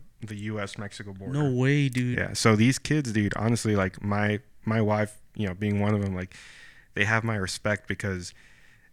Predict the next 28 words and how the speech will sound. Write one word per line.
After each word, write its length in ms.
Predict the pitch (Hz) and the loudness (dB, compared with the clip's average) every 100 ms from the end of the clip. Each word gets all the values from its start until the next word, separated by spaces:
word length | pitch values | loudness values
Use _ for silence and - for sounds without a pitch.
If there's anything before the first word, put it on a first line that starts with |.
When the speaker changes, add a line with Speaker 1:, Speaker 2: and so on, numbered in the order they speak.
| - | -12
Speaker 1:
not 260 | 110 104 107 | -4 0 2
only 280 | 120 120 113 | 2 2 2
are 100 | 104 | 0
they, 140 | 98 | -2
like, 260 | 101 95 87 | -6 -8 -6
you 80 | 104 | -4
know, 160 | 90 85 _ - | -4 -6 _ -14
coming 280 | - 113 107 | -4 -2 -2
to, 440 | - 101 95 87 101 - - | -4 -6 -6 -10 -14 -18 -6
you 100 | 107 | -4
know, 240 | 92 90 107 - - - | -4 -8 -12 -20 -20 -10
to 260 | 110 95 95 | -8 -8 -6
the 120 | 107 104 | -6 -2
U 180 | 104 104 | 0 0
S 180 | 104 - | -4 -6
to 100 | 101 | -10
get 160 | 101 | -10
their 120 | - 98 | -6 -8
education 540 | - - 113 101 107 | -8 -8 -6 -6 -6
and 180 | 98 98 | -6 -8
all 140 | 95 | -8
that 160 | 98 95 | -8 -8
stuff, 340 | - 101 95 | -6 -6 -6
like, 280 | 92 - - - - _ _ | -10 -14 -18 -20 -20 _ _
they 720 | - 95 104 107 117 117 110 - - - | -16 -8 -4 -2 0 0 -2 -6 -18 -8
gotta 280 | 107 110 104 | -4 -2 -2
make, 320 | 101 101 - | -2 -4 -8
like, 280 | 95 87 | -12 -12